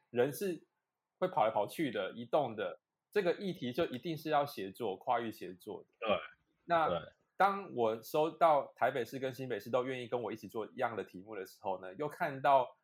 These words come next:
Speaker 1: 总统杯黑客松正在征建，那我就觉得我们这个题目其实还挺合适去参与的。对，我们就，就花一点时间说服两个，两个组织。
Speaker 2: 利害关系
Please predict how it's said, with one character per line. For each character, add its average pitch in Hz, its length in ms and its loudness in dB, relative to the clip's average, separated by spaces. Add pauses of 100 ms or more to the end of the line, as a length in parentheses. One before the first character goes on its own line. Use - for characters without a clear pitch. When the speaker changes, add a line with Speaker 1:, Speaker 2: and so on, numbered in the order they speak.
(160)
Speaker 1:
总 139 80 2
统 127 160 -6
杯 127 140 0
黑 127 120 -2
客 127 140 -4
松 110 220 -4
正 110 100 -4
在 107 100 -2
征 98 300 -12
建， 92 240 -10 (320)
那 165 100 0
我 139 80 0
就 139 120 -2
觉 120 100 -2
得 117 80 2
我 107 80 -4
们 104 100 -8
这 131 80 -4
个 143 60 2
题 120 160 -8
目 123 140 -8
其 110 160 -12
实 101 260 -10 (140)
还 113 180 0
挺 104 300 -10
合 98 180 -4
适 104 380 -8 (320)
去 117 420 -6
参 113 300 0
与 104 240 -8
的。 87 260 -8 (260)
对， 98 260 -8
我 101 100 -8
们 117 160 -4
就， 147 280 4 (680)
就 156 100 2
花 160 220 8
一 - 20 2
点 131 160 0
时 - 100 -12
间 131 240 -4
说 135 200 -2
服 107 180 -6
两 98 240 -2
个， 98 320 -4 (220)
两 104 200 -4
个 101 360 -4
组 98 240 -12
织。 107 340 -8
Speaker 2:
利 101 180 -6
害 101 120 4
关 95 200 0
系 92 140 -10